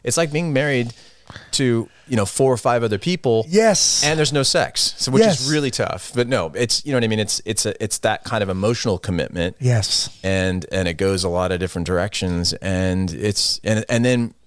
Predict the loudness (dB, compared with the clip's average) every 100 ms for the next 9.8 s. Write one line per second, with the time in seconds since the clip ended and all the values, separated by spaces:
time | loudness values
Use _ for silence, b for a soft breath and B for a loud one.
0 | _ -20 _ _ -4 0 2 2 0 2
1 | 0 0 0 0 0 0 0 -2 -8 -20
2 | 0 4 4 2 -4 -6 -16 -20 -2 2
3 | 2 2 -2 -2 -2 0 0 0 0 0
4 | 0 2 2 0 0 2 2 2 0 0
5 | -2 0 0 0 0 0 0 0 -4 -2
6 | 0 0 0 -4 -4 0 0 0 -2 -2
7 | -4 B B B -4 -2 0 -2 -2 0
8 | 0 2 0 0 -2 -4 -4 -2 -2 -2
9 | -4 -2 -2 -2 -2 -2 -2 -4